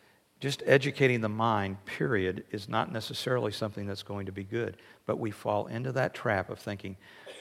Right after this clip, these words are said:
the best solution in life is a good education. Thomas Jefferson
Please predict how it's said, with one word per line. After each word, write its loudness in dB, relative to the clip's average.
the -8
best 4
solution 0
in -4
life -8
is -20
a -12
good -10
education. -8
Thomas 0
Jefferson 0